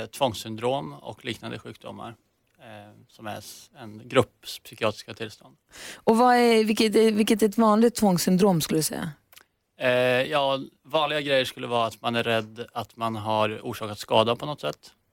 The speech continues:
Speaker 1: Tänk om jag körde på någon på vägen hit utan att märka det, eller tänk om jag på något annat sätt orsakar problem för andra. Eller att man måste kolla saker jättemycket för att man, eh, har glömt göra någonting, eller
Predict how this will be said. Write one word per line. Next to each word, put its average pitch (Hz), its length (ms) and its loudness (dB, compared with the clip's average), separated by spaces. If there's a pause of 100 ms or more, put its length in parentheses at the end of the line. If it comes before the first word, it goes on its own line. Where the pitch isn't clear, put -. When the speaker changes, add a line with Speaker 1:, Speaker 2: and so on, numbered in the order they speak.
(140)
Speaker 1:
Tänk 123 240 -4
om 120 60 -10
jag 117 80 -6
körde 113 260 -6
på 127 220 -10
någon 120 160 -10
på 113 100 -12
vägen 113 220 -4
hit 123 280 -10
utan - 180 -16
att 117 60 -6
märka 113 340 -10
det, 117 100 -16
eller 117 220 -18 (680)
tänk 123 240 -16
om 117 80 -16
jag 107 180 -10
på - 80 -18
något 113 160 -6
annat 110 280 4
sätt 110 260 -10
orsakar 113 540 -14
problem 110 460 -6
för 113 120 -18
andra. 107 340 -14 (380)
Eller 120 120 -4
att 113 120 -6
man 107 100 -16
måste 113 280 -20
kolla 135 300 4
saker 131 320 -2
jättemycket 135 520 -18
för 135 80 -20
att 120 120 -20
man, 117 320 -18
eh, 117 40 -20 (920)
har 120 120 -8
glömt 117 400 -6
göra 113 220 -8
någonting, 123 580 -16
eller 123 140 -20